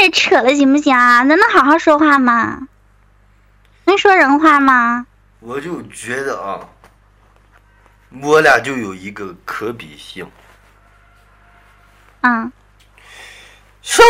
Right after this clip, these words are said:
Speaker 2: 天有的时候安排一件事情，它注定有缘分的一个结局在里面。
Speaker 1: 嗯。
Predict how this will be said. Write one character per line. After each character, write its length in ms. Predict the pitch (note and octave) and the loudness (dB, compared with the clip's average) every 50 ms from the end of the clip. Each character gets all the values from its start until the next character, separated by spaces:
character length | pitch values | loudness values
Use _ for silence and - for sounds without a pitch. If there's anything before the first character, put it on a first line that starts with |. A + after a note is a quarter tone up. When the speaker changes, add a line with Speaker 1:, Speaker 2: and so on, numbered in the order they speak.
| A#4 A#4 | 6 4
Speaker 2:
天 280 | G#3+ G3+ C4 C4 B3+ B3 | 2 2 4 4 6 6
有 160 | A3 F#3 F3 | 6 4 4
的 120 | E3 A3+ A3 | 2 2 -2
时 160 | - - G3+ | -2 -4 -4
候 140 | E3 D#3+ F#3 | -2 0 0
安 340 | - D#3+ F3+ F3+ F#3 F3+ | 0 2 0 0 -2 -4
排 240 | F3 - - C3 C3 | -8 -4 0 0 2
一 160 | C#3 C#3+ D3 D3 | 0 0 -4 -6
件 220 | D3 E3 D#3 C#3+ | -4 -4 -2 -2
事 300 | C#3 - - - C#3+ C3+ | -2 -4 -6 -6 -8 -10
情， 240 | B2+ - - A2 G2 | -12 -12 -14 -14 -16
它 220 | - - A#2 B2 B2+ | -12 -10 -8 -8 -8
注 240 | B2 - E3+ C#3+ A2+ | -8 -10 -12 -12 -12
定 240 | A2+ C#3 C#3+ A#2+ | -14 -16 -16 -16
有 160 | G2+ F#2 E2+ E2 | -16 -16 -16 -16
缘 400 | F2 F2+ F#2+ G2+ G2 G2 G#2 G#2+ | -16 -14 -10 -10 -10 -10 -10 -14
分 300 | - - B2 G#2 G2+ F#2 | -16 -16 -16 -14 -16 -16
的 80 | F2 F#2+ | -20 -20
一 180 | F2 E2 E2+ E2+ | -20 -20 -20 -20
个 220 | - - F2 E2+ - _ _ _ - - - _ _ _ - - - - - _ _ _ _ _ - | -20 -20 -20 -20 -20 _ _ _ -20 -20 -20 _ _ _ -6 -6 -6 -6 -14 _ _ _ _ _ -10
结 220 | - A#2+ B2+ C#3+ | -6 -4 -4 -4
局 180 | - G#2+ G#2 F#2 | -4 -6 -10 -8
在 120 | F2+ F2+ | -6 -8
里 120 | E2+ D2+ C#2 - | -8 -10 -14 -20
面。 160 | - - - _ - - _ _ _ - C4+ C#4+ - - F4 - - - - - - - - - - | -20 -20 -20 _ -20 -20 _ _ _ -20 -20 -20 -20 -18 -18 -16 -16 -14 -14 -14 -14 -14 -12 -10 -6
Speaker 1:
嗯。 180 | C4+ C4 B3 | -6 -6 -6